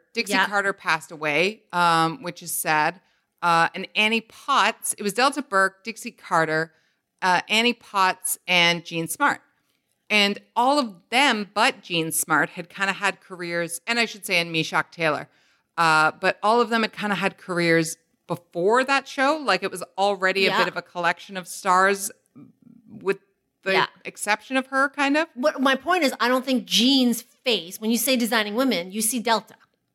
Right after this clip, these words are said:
Speaker 2: or
Speaker 1: Yeah.
Speaker 2: Dixie.
Speaker 1: Yes,
Speaker 2: Like,
Speaker 1: yes.
Speaker 2: it's, those are the poof poof, right?
Speaker 1: Yes.
Speaker 2: And so that's number one. So number two, now with Watchmen, you name, you say Watchmen, the face that comes to mind,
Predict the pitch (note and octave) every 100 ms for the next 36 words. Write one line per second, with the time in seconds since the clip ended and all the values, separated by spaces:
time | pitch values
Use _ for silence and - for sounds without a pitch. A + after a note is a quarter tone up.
0 | _ - A3+ G#3 A3 A3 B2+ _ G#3 A3
1 | G3+ - - F3+ - A3+ A3 G3+ A#3+ B3+
2 | B3+ A#3 A3+ _ _ _ - D#4+ - D#4+
3 | G3 - F3 C4 - - G3 - - -
4 | _ _ - C4+ C#4 C#4 - - - C#4
5 | C4 A#3+ - _ _ A3 D4+ D#4+ D#4 D4
6 | B3 A#3 E4+ D4+ B3 C#4 B3+ B3+ B3+ C4
7 | - - G4+ E4 B3 - A#3 B3+ F4 D#4
8 | B3 B3 A#3+ B3 D4+ - A#3+ G#3 G3+ A#3
9 | C4 D#4 D4+ C#4+ C#4+ C#4 A#3+ C#4 - C#4+
10 | C#4+ A#3+ A#3+ D4+ - G3 B2+ F3+ A3+ _
11 | _ _ _ G3+ C4 D4 C#4+ E4 G4+ F#4+
12 | - D#4 - C4+ C4 C4 A#3 A#3 D#4 A3+
13 | F#3+ G3